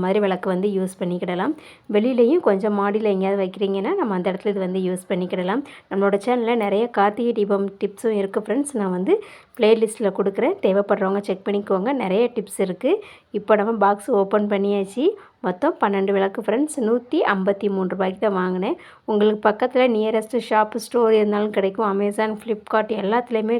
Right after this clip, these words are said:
கிடைக்கும். உங்களுக்கு இந்த விளக்கு தேவைப்பட்டா நீங்களும் வாங்கிக்கோங்க. இன்னும் டூ டேஸ் இருக்குது. தேவைப்பட்டுச்சு அப்படின்னா நீங்க வாங்கிக்கலாம். நல்லாயிருக்கு. கொஞ்சமா தண்ணி தான் ஃப்ரெண்ட்ஸ்.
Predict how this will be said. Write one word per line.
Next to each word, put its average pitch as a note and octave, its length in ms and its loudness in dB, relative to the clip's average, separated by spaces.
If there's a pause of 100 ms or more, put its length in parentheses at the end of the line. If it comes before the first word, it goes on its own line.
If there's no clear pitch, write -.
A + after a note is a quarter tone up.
கிடைக்கும். F#3+ 420 0 (300)
உங்களுக்கு G3 300 2
இந்த G3 160 2
விளக்கு G#3+ 240 2 (120)
தேவைப்பட்டா G#3 520 2 (160)
நீங்களும் G3 300 0
வாங்கிக்கோங்க. G3 180 -2 (120)
இன்னும் G3+ 200 -2
டூ A#3+ 120 4
டேஸ் B3 300 0
இருக்குது. C4 340 -2 (340)
தேவைப்பட்டுச்சு A#3 600 2
அப்படின்னா G3+ 280 0 (120)
நீங்க F#3+ 160 2 (100)
வாங்கிக்கலாம். G#3+ 540 0
நல்லாயிருக்கு. F#3+ 500 2 (1200)
கொஞ்சமா C4 520 6 (100)
தண்ணி G#3 260 4
தான் A#3 120 0
ஃப்ரெண்ட்ஸ். G3+ 260 -4